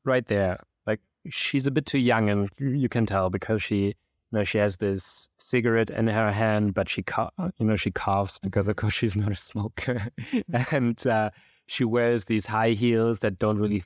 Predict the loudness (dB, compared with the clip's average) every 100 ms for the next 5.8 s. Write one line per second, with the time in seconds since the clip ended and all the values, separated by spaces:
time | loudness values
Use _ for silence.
0 | _ -4 0 0 0 -2 2 2 2 2
1 | 2 -2 -2 0 0 2 2 0 -4 -4
2 | -4 0 2 2 0 0 0 -2 _ _
3 | -8 -2 -2 -4 -16 _ _ _ _ _
4 | -4 0 2 2 0 0 0 2 0 0
5 | -2 0 -2 -2 -4 -2 -4